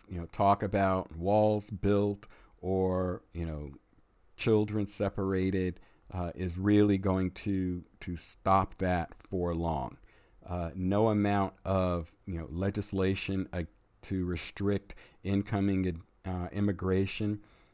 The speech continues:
is going to hold off the change that is occurring right here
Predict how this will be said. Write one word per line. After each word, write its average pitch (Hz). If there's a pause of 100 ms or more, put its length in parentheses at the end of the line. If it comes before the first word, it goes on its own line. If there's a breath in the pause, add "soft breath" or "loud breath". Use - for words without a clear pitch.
(200 loud breath)
is 95
going 95
to 90
hold 101
off 95
the 95
change 98
that 95
is 92
occurring 95
right 98
here 92